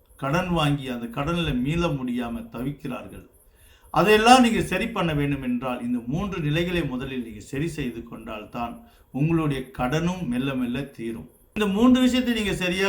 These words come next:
செய்து கொள்ளாமல், நீங்க எந்த மாதிரியான பரிகாரம் செய்தாலும் சரி, வாழை மரத்து தாலி கட்டினாலும் சரி, ஜாதிக்காய் உப்புல வச்சாலும் சரி,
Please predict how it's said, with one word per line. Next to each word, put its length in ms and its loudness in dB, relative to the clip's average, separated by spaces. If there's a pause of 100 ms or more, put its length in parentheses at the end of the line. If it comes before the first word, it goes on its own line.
செய்து 300 0
கொள்ளாமல், 560 -2
நீங்க 260 -4
எந்த 400 0
மாதிரியான 540 4
பரிகாரம் 500 -2
செய்தாலும் 320 -6
சரி, 160 -10
வாழை 260 -2
மரத்து 240 -6
தாலி 200 -6
கட்டினாலும் 480 -8
சரி, 220 -6 (500)
ஜாதிக்காய் 580 0
உப்புல 340 -4
வச்சாலும் 420 -6
சரி, 280 -4